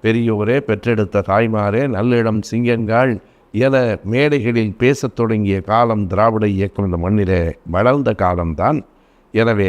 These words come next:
அப்படி மேடை பேச்சில், எழுத்தில், நடைமுறை தமிழில் எல்லா இடங்களிலும் சமஸ்கிருதமே ஆதிக்கம் செலுத்தி கொண்டிருந்த போது, அதிலிருந்து விலகி தமிழுக்கான இடத்தை, தமிழுக்கான உரிமையை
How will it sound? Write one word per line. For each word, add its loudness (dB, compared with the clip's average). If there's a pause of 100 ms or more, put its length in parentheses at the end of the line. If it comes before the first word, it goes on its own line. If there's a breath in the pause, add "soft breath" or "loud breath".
அப்படி -2 (220)
மேடை 2
பேச்சில், 0 (320)
எழுத்தில், 0 (260)
நடைமுறை 0 (140)
தமிழில் -2 (380 soft breath)
எல்லா 0 (120)
இடங்களிலும் -2 (180)
சமஸ்கிருதமே -2 (100)
ஆதிக்கம் 0
செலுத்தி -2
கொண்டிருந்த 0
போது, 0 (460 soft breath)
அதிலிருந்து 0
விலகி 0 (320)
தமிழுக்கான 0
இடத்தை, 0 (140)
தமிழுக்கான -2 (100)
உரிமையை 0